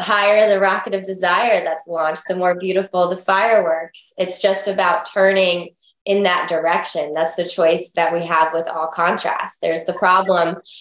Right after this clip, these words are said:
and then it's how quickly can we turn in the direction of the solution. And over time, I really have, just through enjoying the feeling of turning towards that rocket of desire, I've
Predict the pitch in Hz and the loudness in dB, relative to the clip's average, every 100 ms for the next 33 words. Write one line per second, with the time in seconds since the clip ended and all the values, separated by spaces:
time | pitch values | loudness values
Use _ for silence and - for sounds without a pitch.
0 | - 180 196 185 180 - 185 180 - 190 | -6 0 2 2 0 0 0 2 0 -2
1 | 202 185 - 175 170 - 165 165 160 160 | 0 -2 -2 -4 -4 0 0 2 0 2
2 | 156 156 - 160 151 151 - 156 156 - | 2 0 -2 -4 -4 -6 -4 0 0 0
3 | 110 - - - - - - - 202 196 | -2 -4 -8 -18 -18 -16 -12 -4 -2 2
4 | 190 196 190 190 190 202 214 190 185 175 | 2 4 2 2 0 2 2 0 0 -4
5 | - 180 185 180 180 180 170 180 175 170 | 0 2 2 2 0 0 -2 -4 -2 0
6 | 175 175 165 160 160 - 175 180 - 180 | -2 -2 0 0 -2 -4 -4 -4 -4 2
7 | 175 165 165 190 - _ _ _ _ _ | 4 4 2 -2 -10 _ _ _ _ _
8 | - - 196 190 185 175 196 202 196 185 | -8 2 4 4 2 4 4 4 2 -2
9 | 170 - 160 170 247 190 160 165 - 160 | -6 -8 -4 2 4 2 0 -4 -2 0
10 | 156 151 175 165 160 165 170 160 - 156 | 0 -2 -6 -4 -4 -4 -2 -2 0 0
11 | 151 156 151 165 160 - 156 160 151 151 | 2 0 -2 -6 -8 -8 -4 0 2 4
12 | 151 156 156 | 4 2 0